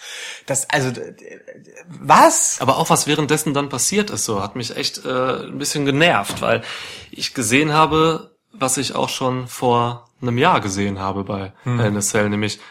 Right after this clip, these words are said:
Speaker 2: den gleichen Bump-Spot, so, den, äh, den Kevin Owens, äh, im Match gegen Shane McMahon vor genau einem Jahr bei Hell in a Cell zweitausendsiebzehn gebracht hat. Nämlich Rollins und Ziggler klettern quasi einfach auf die Hälfte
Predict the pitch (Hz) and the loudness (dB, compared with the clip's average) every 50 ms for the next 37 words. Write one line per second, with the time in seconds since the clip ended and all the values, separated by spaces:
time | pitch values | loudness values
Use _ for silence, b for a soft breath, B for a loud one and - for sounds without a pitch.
0 | B B B B B - 110 98 104 107 120 139 139 - 160 147 139 131 117 123 | B B B B B -6 -6 0 2 4 4 4 2 0 -2 -2 -2 -2 0 2
1 | 113 113 135 139 - - - - - - 147 147 - - - - 143 151 151 151 | 2 2 0 -4 -4 -4 -4 -2 0 0 0 0 -2 -6 -4 0 2 2 2 2
2 | 156 151 - 131 123 123 123 120 123 123 120 - - 120 120 117 113 113 113 113 | 0 0 0 2 2 2 2 2 0 -2 -4 -4 -2 -2 0 0 0 0 -2 -4
3 | - 123 117 113 113 - 127 117 123 117 - 123 127 135 147 156 - - - - | -4 -2 -2 -2 -2 0 2 2 2 2 4 6 6 6 4 2 0 -2 -2 -4
4 | b b b b b b b b _ - - - - 127 123 123 113 127 123 123 | b b b b b b b b _ -16 -6 0 2 4 4 4 4 2 4 4
5 | 131 135 - - - 135 123 123 123 123 123 - - - - - 139 131 127 123 | 4 2 2 -2 -2 -2 0 0 0 -2 -2 -4 -8 -8 -6 -2 -2 0 0 0
6 | 113 120 135 156 160 123 107 - - 104 104 107 107 113 123 123 127 131 127 135 | -2 0 0 2 2 2 0 0 -2 0 0 4 4 4 4 4 4 2 2 2
7 | 165 165 123 104 95 104 104 107 104 - 127 113 - - 113 107 110 104 - - | 4 4 4 2 2 0 -2 0 0 0 0 0 -2 -4 -6 -4 -4 0 0 -2
8 | - - - 104 104 104 104 101 101 - - 113 135 - B B B B B B | -2 -2 -4 -2 -4 -4 -4 -6 -8 -2 0 -2 -2 -2 B B B B B B
9 | B B - 117 110 117 139 165 160 - - - _ - 120 117 127 139 139 139 | B B -2 0 4 4 4 2 2 -2 -10 -12 _ -2 0 2 2 2 2 -2
10 | - - 117 110 101 117 117 135 139 139 139 - 135 120 135 131 123 120 120 - | -4 -4 -4 -2 0 0 2 2 0 0 0 -2 -2 0 0 0 0 0 -2 -2
11 | - 120 117 113 120 131 - 127 117 127 117 120 113 - 120 107 113 123 - - | 0 2 2 2 2 0 -2 -2 -4 -4 -6 -6 -6 -4 -2 0 0 -2 -2 -4
12 | - 120 120 120 117 - | -4 -4 -4 -4 -6 -12